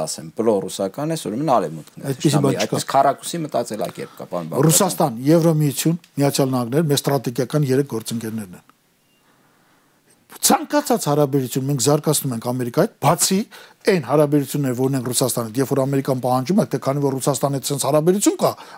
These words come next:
Speaker 2: արի այդ հարաբերությունը կրճատի։ Ա-, արի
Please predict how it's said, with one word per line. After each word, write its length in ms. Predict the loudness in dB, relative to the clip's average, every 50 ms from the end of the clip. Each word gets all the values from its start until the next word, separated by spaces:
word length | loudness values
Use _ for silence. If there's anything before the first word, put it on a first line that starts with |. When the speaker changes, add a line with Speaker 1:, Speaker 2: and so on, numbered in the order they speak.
| 0 2 2
Speaker 2:
արի 100 | 4 2
այդ 120 | 2 2 2
հարաբերությունը 560 | 2 2 2 2 0 0 -2 -2 -2 0 0 -2 -4 -8 -20 _ _ -2 -2
կրճատի։ 400 | 0 2 2 0 0 -2 -8 -16 _ _ _ _ -20 -20 -20 -20 -20 -20 -20 -20 _ 0
Ա-, 300 | 2 4 4 4 2 2 0 2
արի 200 | 4 4 4